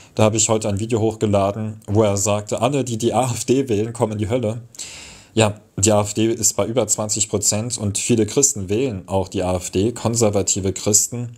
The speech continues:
Und außerdem sagt auch Amir, dass die Gesetze, die Gebote Gottes abgeschafft sind. Und er hat eine ganz merkwürdige Bibelauslegung,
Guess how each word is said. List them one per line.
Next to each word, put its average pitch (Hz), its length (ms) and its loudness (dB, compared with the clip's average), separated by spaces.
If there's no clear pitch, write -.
Und 120 140 2
außerdem 110 600 2
sagt 101 360 0
auch 101 320 -2
Amir, 98 560 0
dass 92 300 0
die 90 100 -10
Gesetze, 92 640 -2
die 85 80 -6
Gebote 95 420 -2
Gottes 92 380 0
abgeschafft 101 580 0
sind. 101 460 0
Und 95 640 0
er 120 140 4
hat 107 160 0
eine 98 180 -2
ganz 101 380 2
merkwürdige 95 540 -2
Bibelauslegung, 90 1000 0